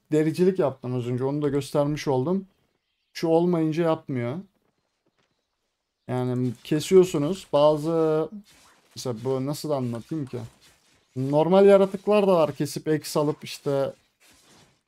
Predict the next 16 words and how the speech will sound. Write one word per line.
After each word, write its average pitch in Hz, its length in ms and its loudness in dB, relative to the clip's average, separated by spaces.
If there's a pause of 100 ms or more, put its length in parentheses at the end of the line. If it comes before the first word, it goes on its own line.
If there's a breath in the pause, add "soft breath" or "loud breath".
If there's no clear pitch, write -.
(140)
kastınız 139 520 -2
ama 190 340 2 (720)
bunlar 175 340 2
gather 170 440 0
için 131 400 -6 (960)
gereken. 123 480 -4 (500)
Bakın. 151 300 -6 (680)
Toplayıcılık 143 580 -2
yapıyor. 131 400 -4 (640)
Gather 170 260 0
için 151 220 -2
olanlar 160 560 2
da 151 100 0
var. 160 240 -2
Öyle 131 260 0
diyeyim. 160 280 -6